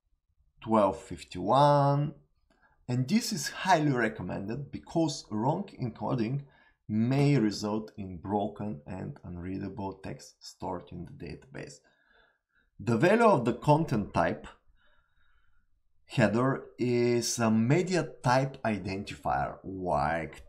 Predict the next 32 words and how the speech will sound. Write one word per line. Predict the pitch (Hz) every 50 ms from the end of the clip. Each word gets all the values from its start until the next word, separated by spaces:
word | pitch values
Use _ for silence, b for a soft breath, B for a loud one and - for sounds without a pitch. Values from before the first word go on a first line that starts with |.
| - - - - -
text | - 143 135 123 110 - - - - -
slash | - - - 95 90 78 76 - - - - - 64
H | 67 71 71 - -
T | - 80
M | 73 71 90 95
L, | 104 104 104 110 110 107 107 - - -
application | 92 - - - 90 - - - 104 98 98 95 - - 90 87 82
slash | - - - - - - - - - - - _
J | - - - 117 113 113 113 110 107
S | 107 - - -
O | 104 101 104 104 101 104
N, | 101 104 104 101 B B B B B B B _ _
image | - 135 135 131 120 117 110 98 95 - - - - - - - - - -
slash | - - 101 98 92 85 78 - - - -
J | - - - 123 120 113
peg, | 110 - - 107 107 104 104 104 104 104 104 - -
application | 110 - - - - - - 147 139 131 127 - - - 107 101
slash | 92 - - - 104 90 92 95 - - - - - - 90
V | 101 110 107
N | 98 95 98 92
D | 82 90 98 95 92 87 87 73 b b b b b b _ - - -
dot | 110 104 92 87 - - - - -
M | 101 107 104 104 104 101 98
S | 90 87 82 78 90 -
dash | - - 90 80 73 73 - -
X | - - - - - -
L, | 127 123 127 127 120 - - -
and | 196 190 156 165
many | 180 185 180 156 139
others. | 123 117 101 87 80 87 - - - - - _ _ _ _ _ _ _
The | - 101 131 147
list | 165 185 220 208 190 196 - - -